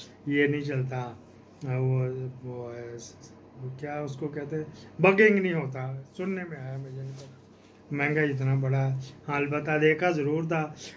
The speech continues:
जो बड़े पीर साहब पघाड़ा साहब थे ना, उन, उनका था, तो वो एक दो कोठी पे गए, उनके तो, अ, राव मसूद साहब ने जाना था, उनकी कदम बोसी करने गालियाँ देते हुए गए, तो वहाँ पे भी देखा। तो मैंने कहा था, "राव साहब मैं पकड़ के, अ,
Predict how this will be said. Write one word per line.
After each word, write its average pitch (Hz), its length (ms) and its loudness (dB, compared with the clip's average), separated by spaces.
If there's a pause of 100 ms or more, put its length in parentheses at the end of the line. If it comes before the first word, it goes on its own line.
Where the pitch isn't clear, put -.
(140)
जो 151 120 4
बड़े 196 340 6
पीर 180 320 4
साहब 170 240 -4
पघाड़ा 147 400 -4
साहब 147 320 -6
थे 160 120 -6
ना, 180 200 -6 (1000)
उन, 160 220 4
उनका 180 420 4
था, 156 160 0
तो 170 160 0
वो 165 160 4
एक 160 160 2
दो 156 180 0
कोठी 151 320 -4
पे 160 160 -4
गए, 147 380 2
उनके 156 260 -4
तो, 160 120 -2
अ, 139 200 -2 (1200)
राव 143 260 0
मसूद 147 320 -2
साहब 151 260 0
ने 151 100 0
जाना 135 340 0
था, 135 440 -6 (180)
उनकी 147 260 0
कदम 139 380 0
बोसी 139 280 0
करने 143 320 -2
गालियाँ 143 360 -2
देते 147 300 -4
हुए 160 140 -2
गए, 165 220 -6 (760)
तो 160 60 2
वहाँ 151 260 4
पे 175 120 2
भी 160 80 0
देखा। 131 300 -2
तो 131 140 -2
मैंने 135 340 0
कहा 143 120 -6
था, 151 120 -6
"राव 131 220 -2
साहब 160 180 0
मैं 156 240 -6
पकड़ 139 260 -10
के, 147 120 -8
अ, 151 120 -6